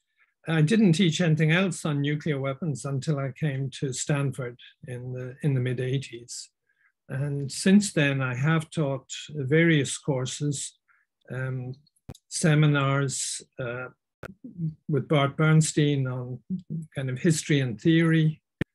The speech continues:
uh, of nuclear weapons, um, a seminar on the science, technology, history, and politics of, uh, ballistic missile defense with Ted Postal. Um, I,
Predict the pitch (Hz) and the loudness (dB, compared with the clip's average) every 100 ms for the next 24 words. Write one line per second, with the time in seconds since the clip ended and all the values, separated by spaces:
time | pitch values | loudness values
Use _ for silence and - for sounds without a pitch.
0 | _ _ 135 131 135 151 180 143 139 143 | _ _ -14 -10 -10 -6 0 2 2 2
1 | 147 143 131 131 131 143 131 131 - - | 2 0 0 -4 -2 -2 -2 -4 -6 -10
2 | _ _ _ _ _ - 131 135 131 139 | _ _ _ _ _ -8 -4 -4 -4 -4
3 | 143 156 - 151 113 - 147 151 139 135 | -6 -12 -6 -4 -2 2 4 4 2 2
4 | 135 131 135 135 131 127 _ _ _ _ | -2 -2 -4 -4 -4 -8 _ _ _ _
5 | - 156 - 160 165 156 - 139 147 156 | -8 -4 2 4 6 4 2 0 2 2
6 | 151 156 127 180 156 160 139 131 165 165 | 2 -2 -4 -4 -2 -2 -2 0 0 0
7 | 160 170 156 - 151 139 127 - 160 - | 0 -6 -8 -6 -4 -4 -10 -18 -18 -12
8 | 135 139 143 _ _ _ 147 156 156 156 | -8 -8 -12 _ _ _ 4 4 4 -2
9 | 151 151 139 139 143 156 143 139 - 131 | 0 0 0 -4 -4 -4 -2 -4 -4 -6
10 | - 151 131 156 135 131 - 131 127 - | -4 -4 -2 -4 -4 -6 -6 -6 -6 -10
11 | _ _ _ _ _ _ 110 123 127 131 | _ _ _ _ _ _ -8 -6 -4 -6
12 | 135 156 160 143 139 139 139 | -8 -12 -8 -4 -2 -2 -4